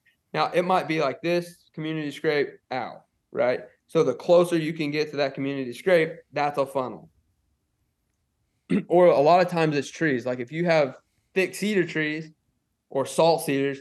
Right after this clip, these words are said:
they don't wanna go, they don't wanna travel in it.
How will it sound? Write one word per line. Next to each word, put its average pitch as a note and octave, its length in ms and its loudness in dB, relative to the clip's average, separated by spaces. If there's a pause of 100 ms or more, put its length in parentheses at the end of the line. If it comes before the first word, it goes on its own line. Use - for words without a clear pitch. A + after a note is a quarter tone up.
(100)
they D#3 140 2
don't E3+ 180 2
wanna D#3+ 200 0
go, C#3 540 -2 (360)
they D3 100 -6
don't F3 120 -2
wanna E3+ 140 -2
travel D3 520 -4
in C#3 220 -6
it. G#2+ 160 -14